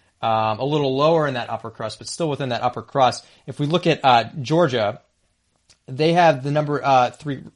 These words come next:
class right now, uh, with a score of three hundred, uh, three hundred and eleven. Um, and right now Notre Dame is, uh, Brett, what is Notre Dame at? We're at, uh,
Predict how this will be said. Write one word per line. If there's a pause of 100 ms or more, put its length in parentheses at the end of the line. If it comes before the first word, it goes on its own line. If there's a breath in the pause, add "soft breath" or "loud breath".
(160)
class
right
now, (240 soft breath)
uh,
with
a
score
of
three
hundred,
uh,
three
hundred
and
eleven. (340 soft breath)
Um,
and
right
now
Notre
Dame
is,
uh,
Brett,
what
is
Notre
Dame
at?
We're
at,
uh,